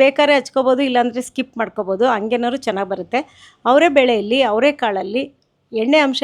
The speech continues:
ಇರೋದ್ರಿಂದ ಸ್ವಲ್ಪ ಎಣ್ಣೆ ಹಾಕ್ಕೊಂಡ್ರೂ ಸಾಕು. ನೋಡಿ, ಎರಡು ಕಡೆ ಚೆನ್ನಾಗ್ ಫ್ರೈ ಆಯ್ತು, ಒಳ್ಳೆ ಕಲರ್ ಬಂದಿದೆ, ಕಾಪರ್ ಕಲರ್ ಬಂದಿದೆ. ರುಚಿನೂ ಅಷ್ಟೇ ಚೆನ್ನಾಗಿರುತ್ತೆ, ಗರಿ ಗರಿಯಾಗಿರುತ್ತೆ. ಈಗ ತೆಕ್ಕೊಂತಾ ಇದ್ದೀನಿ. ಹಾಗೆ ಇನ್ನೊಂದ್ ದೋಸೆ ಹಾಕ್ಕೊಂತೀನಿ.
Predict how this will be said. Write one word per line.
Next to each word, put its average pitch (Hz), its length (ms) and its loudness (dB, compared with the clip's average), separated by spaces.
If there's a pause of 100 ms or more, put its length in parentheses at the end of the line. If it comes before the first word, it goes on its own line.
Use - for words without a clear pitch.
(100)
ಇರೋದ್ರಿಂದ 208 460 -4 (460)
ಸ್ವಲ್ಪ 269 320 -2 (140)
ಎಣ್ಣೆ 285 160 0
ಹಾಕ್ಕೊಂಡ್ರೂ 254 500 -2
ಸಾಕು. 202 340 -4
ನೋಡಿ, 220 240 -2
ಎರಡು 208 160 -4
ಕಡೆ 220 180 -4
ಚೆನ್ನಾಗ್ 214 420 -6
ಫ್ರೈ 214 200 -4
ಆಯ್ತು, 208 260 -6 (100)
ಒಳ್ಳೆ 214 320 -2 (120)
ಕಲರ್ 208 300 -4
ಬಂದಿದೆ, 196 280 -4 (400)
ಕಾಪರ್ 233 480 0
ಕಲರ್ 226 280 -2
ಬಂದಿದೆ. 202 320 -4
ರುಚಿನೂ 208 480 -4
ಅಷ್ಟೇ - 220 -6
ಚೆನ್ನಾಗಿರುತ್ತೆ, 214 680 -8
ಗರಿ 202 200 -8
ಗರಿಯಾಗಿರುತ್ತೆ. 233 680 -2 (460)
ಈಗ 226 100 -2 (360)
ತೆಕ್ಕೊಂತಾ 196 420 -4
ಇದ್ದೀನಿ. 175 220 -10 (320)
ಹಾಗೆ 226 300 -2 (280)
ಇನ್ನೊಂದ್ 302 280 2
ದೋಸೆ 202 200 -4
ಹಾಕ್ಕೊಂತೀನಿ. 185 520 -6